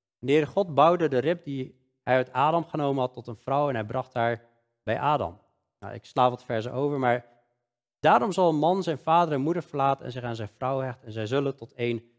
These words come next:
vlees zijn." God heeft Eva voor Adam geschapen en, en God brengt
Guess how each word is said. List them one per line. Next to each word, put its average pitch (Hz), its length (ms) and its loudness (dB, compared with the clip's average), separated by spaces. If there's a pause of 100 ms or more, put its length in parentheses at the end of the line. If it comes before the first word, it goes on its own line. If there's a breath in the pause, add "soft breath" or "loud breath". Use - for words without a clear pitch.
(340)
vlees 147 260 -2
zijn." 90 260 -6 (600)
God - 380 2 (1000)
heeft - 340 -8
Eva 160 520 2
voor 131 540 -2
Adam 165 400 -2
geschapen 107 580 -6
en, 131 260 -6
en 120 400 -6
God 165 220 -6
brengt 131 380 -2